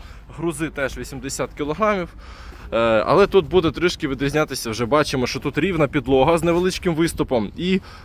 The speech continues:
е, куліси, в принципі, всі розкидані по бокам. По-перше, бачимо, що додалась, е,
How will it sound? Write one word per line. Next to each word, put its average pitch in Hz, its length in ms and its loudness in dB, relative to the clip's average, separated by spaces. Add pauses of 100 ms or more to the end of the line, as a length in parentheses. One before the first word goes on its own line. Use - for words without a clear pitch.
е, 120 300 4
куліси, 156 460 2
в - 40 -4
принципі, 160 400 0
всі 151 400 -2
розкидані 165 680 0
по 151 260 4
бокам. 107 500 2 (380)
По-перше, 165 420 2
бачимо, 123 400 2
що 131 180 0
додалась, 135 680 4
е, 87 40 -6